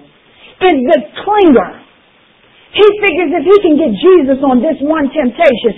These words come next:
the other two will just come right away. The third one, he says,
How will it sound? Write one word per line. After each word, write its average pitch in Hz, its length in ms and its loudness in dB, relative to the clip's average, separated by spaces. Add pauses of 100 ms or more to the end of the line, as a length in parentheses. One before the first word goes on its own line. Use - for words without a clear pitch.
(160)
the 320 180 2
other 269 240 2
two 294 320 0
will 226 240 4
just 240 160 0 (100)
come 233 220 0
right 277 260 4
away. 339 460 -2 (840)
The - 120 2
third 427 360 4
one, 381 160 2
he 349 220 0
says, 294 400 2